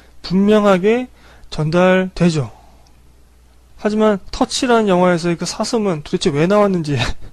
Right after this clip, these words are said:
<laughs> 억지로 이해하면은 알 수는 있겠는데 이 전혀 이게 납득이 안 되는 거죠. 왜 이 타이밍에 나와야 되는가.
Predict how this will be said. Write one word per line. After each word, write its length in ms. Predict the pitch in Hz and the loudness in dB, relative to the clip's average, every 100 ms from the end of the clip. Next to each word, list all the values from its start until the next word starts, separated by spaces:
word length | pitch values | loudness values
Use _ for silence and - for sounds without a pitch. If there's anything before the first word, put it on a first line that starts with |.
| - | -16
<laughs> 440 | - - - - - | -18 -20 -20 -12 -8
억지로 360 | 160 - 269 | -8 -2 0
이해하면은 840 | 214 202 220 214 196 180 185 170 143 | 2 4 4 2 0 0 -2 -4 -6
알 200 | 147 175 | -2 0
수는 200 | - 233 | 0 -4
있겠는데 720 | 185 180 190 156 147 170 143 - - - - - - - - - | -2 -2 -2 0 0 -2 -4 -10 -20 -20 -20 -20 -20 -20 -20 -10
이 100 | 220 | -10
전혀 360 | - 175 220 240 | -2 0 2 2
이게 100 | 202 | 0
납득이 340 | 135 - 233 | -4 -4 0
안 100 | 165 | 2
되는 220 | 165 190 | 2 2
거죠. 580 | 185 151 156 160 156 160 | 0 -2 -6 -8 -8 -8
왜 280 | 160 185 254 | 0 2 2
이 80 | 220 | 0
타이밍에 360 | - 240 226 202 | -2 -2 0 0
나와야 260 | 151 180 | 2 2
되는가. 600 | 175 156 143 147 143 147 | 0 -4 -6 -10 -10 -12